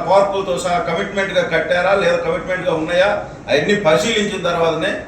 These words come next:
లేఅవుట్కి ఎన్ఓసీ వస్తుంది. దాన్ని కూడా రాజకీయ లబ్ధి కోసం ఏదైనా ఒక మాట మాట్లాడేటప్పుడు దానికి ఒక పద్ధతి ఉండాలి.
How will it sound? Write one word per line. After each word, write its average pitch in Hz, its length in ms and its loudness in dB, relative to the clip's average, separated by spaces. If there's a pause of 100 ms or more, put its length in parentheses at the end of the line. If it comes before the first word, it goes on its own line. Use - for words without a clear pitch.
(840)
లేఅవుట్కి 175 420 2
ఎన్ఓసీ 151 340 0
వస్తుంది. - 280 -6
దాన్ని - 180 2
కూడా 196 280 6 (520)
రాజకీయ 165 560 2
లబ్ధి 143 200 0
కోసం 151 460 -2
ఏదైనా 147 220 -2
ఒక 139 100 -2
మాట 123 280 0
మాట్లాడేటప్పుడు 151 800 0
దానికి 139 300 -2
ఒక - 180 -8
పద్ధతి 131 260 -4
ఉండాలి. 151 360 0